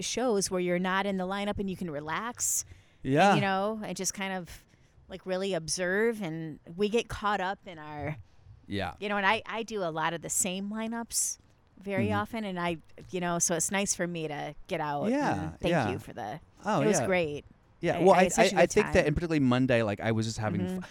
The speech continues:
Speaker 2: I think if you are having fun and you're really just having a joy of performing, and even,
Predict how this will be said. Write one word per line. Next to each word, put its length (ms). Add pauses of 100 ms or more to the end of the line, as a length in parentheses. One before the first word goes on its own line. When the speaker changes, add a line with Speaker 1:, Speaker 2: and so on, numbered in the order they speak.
(120)
Speaker 2:
I 40
think 120
if 80
you 120
are 60
having 220
fun 440 (760)
and 80
you're 140
really 260
just 160
having 320
a 80
joy 420
of 120
performing, 600
and 100
even, 160